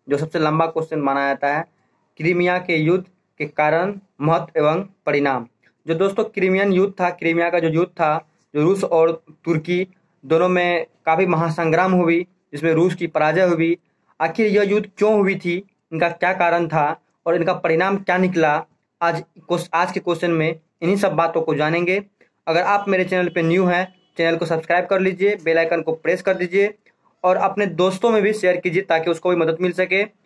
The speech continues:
और comment भी दोस्तों कीजिए, आपके comment करने से थोड़ा energetic feel करता हूँ और, और ज़्यादा इच्छा करता है कि अच्छा से अच्छा content आप लोग के बीच में लाता रहूँ ऐसे ही। और दोस्तों, आइए हम अपना topic के ऊपर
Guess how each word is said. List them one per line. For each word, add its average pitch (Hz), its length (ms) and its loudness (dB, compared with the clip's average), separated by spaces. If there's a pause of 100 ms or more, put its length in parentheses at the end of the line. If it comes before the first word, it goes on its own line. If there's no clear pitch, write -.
(280)
और 151 200 -2
comment 190 300 2
भी 196 80 0
दोस्तों 185 280 0
कीजिए, 185 300 -2
आपके 170 320 -2
comment 165 340 -2
करने 175 200 0
से 180 100 -8
थोड़ा 170 200 0
energetic 156 400 -2
feel 185 140 -6
करता 180 280 -2
हूँ 196 160 0 (280)
और, 156 300 -2
और 196 280 0 (320)
ज़्यादा 160 220 0
इच्छा 190 260 -2
करता 165 320 0
है 165 260 0 (240)
कि 180 60 -4
अच्छा 185 220 0
से 196 80 0
अच्छा 190 180 -2
content 175 420 -2
आप 160 160 0
लोग 165 160 0
के 170 60 -4
बीच 156 240 -4
में 160 200 0 (260)
लाता 156 260 2
रहूँ 170 260 2
ऐसे 151 240 0
ही। 185 220 -2 (560)
और 151 320 4
दोस्तों, 208 600 0 (180)
आइए 175 180 2
हम 185 120 2
अपना 180 200 -2
topic 170 360 0
के 185 80 0
ऊपर 190 360 0